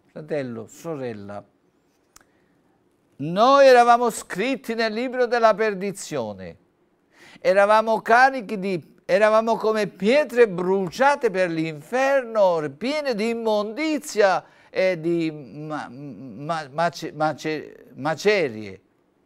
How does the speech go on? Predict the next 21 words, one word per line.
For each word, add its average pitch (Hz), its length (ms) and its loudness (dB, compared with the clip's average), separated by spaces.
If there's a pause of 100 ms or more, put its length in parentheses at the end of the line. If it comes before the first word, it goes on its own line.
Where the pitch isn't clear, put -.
(440)
A 143 180 -8
Cristo 180 540 -4
è 170 100 -2
venuto 160 600 -6
per 143 180 -6
farci 151 580 -4
pietre 185 480 -6
viventi, 151 680 -8
ci 156 120 -14
ha 147 100 -2
messo 170 520 -12 (360)
nel 180 520 -4
libro 190 480 -6
della 135 400 -4
vita 175 600 -6
e 123 140 -8
noi 160 640 -4
ora 147 580 2 (400)
dobbiamo 151 600 -2
operare 175 840 0
come 196 840 0